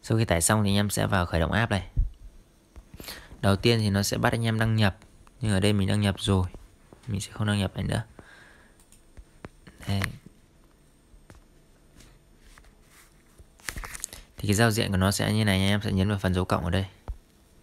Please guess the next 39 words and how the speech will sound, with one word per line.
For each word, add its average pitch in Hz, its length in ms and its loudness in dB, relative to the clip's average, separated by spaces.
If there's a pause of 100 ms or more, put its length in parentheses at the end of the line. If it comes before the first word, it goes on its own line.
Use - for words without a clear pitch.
(720)
Anh 110 100 0
em 107 120 2
sẽ 101 120 -2
thêm 110 240 2
giúp 113 100 0
mình 101 220 2
là 92 100 2
cái 101 80 4
bức 87 180 0
ảnh, 87 340 -2
à, 87 460 0 (720)
trang 113 140 0
cá 104 100 -2
nhân 107 240 2
vào 95 80 0
nhá. 110 220 -2 (280)
Đây 98 100 -4
này. 92 120 -6 (4000)
Rồi, 101 140 -2
anh 98 140 0
em 101 100 -2
sẽ 98 180 -6
thêm 98 240 0
bức 98 60 0
ảnh 87 100 -2
trang 95 120 -2
cá 92 40 0
nhân. 101 220 -2 (460)
Anh - 80 0
em 113 120 2
để 92 80 2
ý 101 220 2
ở 101 100 4
cái 95 120 -2
thanh 107 160 -2
công 110 140 -2
cụ - 240 -4
dưới 90 120 2
này. 98 220 -2